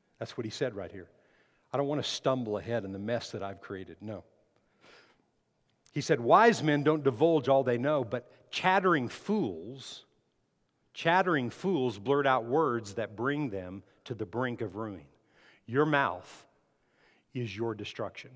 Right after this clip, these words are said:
or it's your life. Proverbs eighteen twenty-one, "Death and life," I think that's the verse, "death and life are in the power of the tongue. Those who love it will eat the fruit of it, whether death or life."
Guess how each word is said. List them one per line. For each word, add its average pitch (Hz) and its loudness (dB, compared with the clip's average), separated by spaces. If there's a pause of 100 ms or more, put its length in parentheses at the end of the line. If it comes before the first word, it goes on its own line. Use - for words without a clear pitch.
(720)
or 117 -2
it's - -12
your 117 -4
life. - -10 (1600)
Proverbs 131 4
eighteen 139 0
twenty-one, 135 -4
"Death 139 2
and 135 0
life," 147 -2 (300)
I - -20
think 120 -8
that's - -14
the - -10
verse, 90 -10 (800)
"death 147 4
and 139 2
life 151 0 (480)
are 127 0
in 120 -2
the 110 -4
power 110 0 (200)
of 98 -12
the 95 -10
tongue. 92 -10 (840)
Those 127 -4
who 139 -4
love 135 4
it 147 -4
will 113 -4
eat 123 -6
the - -18
fruit 127 -6
of 90 -12
it, - -16
whether 113 -6
death 107 -6
or 110 -8
life." 110 -8